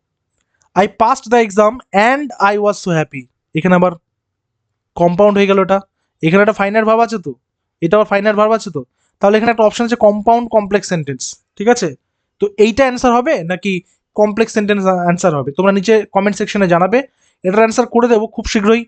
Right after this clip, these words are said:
জানিয়ে দেবো তোমরা যারা যারা সঠিক উত্তর দেবে অবশ্যই। এবং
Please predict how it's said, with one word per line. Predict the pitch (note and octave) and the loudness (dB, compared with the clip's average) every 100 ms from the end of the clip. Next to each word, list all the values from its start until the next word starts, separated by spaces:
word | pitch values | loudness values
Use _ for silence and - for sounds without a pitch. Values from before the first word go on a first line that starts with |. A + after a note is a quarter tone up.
| _ _ - | _ _ -4
জানিয়ে | E3+ G3+ A#3+ | -2 0 0
দেবো | B3 B3 | 0 0
তোমরা | A#3 A3+ | 0 2
যারা | A3 A3 | 2 0
যারা | A3+ | -2
সঠিক | - G3+ G#3 | -4 -2 -2
উত্তর | F3+ F#3 | -2 0
দেবে | E3+ | 2
অবশ্যই। | F3 D#3 - C#4 _ _ _ _ _ | 2 2 -2 -2 _ _ _ _ _
এবং | F3 A3 | 0 2